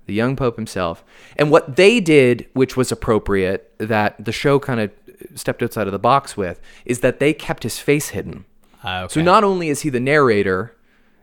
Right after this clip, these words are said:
Speaker 1: so you shouldn't really see his face anyway,
Speaker 2: Right.
Speaker 1: traditionally, but in all of the Lemony Snicket books, the author's photograph is obscured.
Speaker 2: Right.
Speaker 1: And the idea is, I'm difficult to be found because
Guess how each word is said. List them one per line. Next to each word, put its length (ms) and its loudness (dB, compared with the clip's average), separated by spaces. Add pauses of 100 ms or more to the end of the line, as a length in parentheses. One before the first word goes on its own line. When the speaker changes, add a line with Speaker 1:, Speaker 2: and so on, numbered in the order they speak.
Speaker 1:
so 140 -4
you 100 0
shouldn't 320 -2
really 240 6
see 180 -2
his 160 -2
face 280 0
anyway, 460 -2
Speaker 2:
Right. 80 -6
Speaker 1:
traditionally, 640 -2 (440)
but 460 0 (560)
in 540 -2 (180)
all 300 4
of 80 -2
the 100 6
Lemony 280 2
Snicket 400 -4
books, 380 2
the 160 -8
author's 380 0
photograph 680 0
is 160 -6
obscured. 600 -6 (120)
Speaker 2:
Right. 200 -6
Speaker 1:
And 80 0
the 80 6
idea 500 4
is, 540 -2 (800)
I'm 260 2
difficult 500 -4
to 80 -14
be 120 -6
found 460 -4
because 280 -10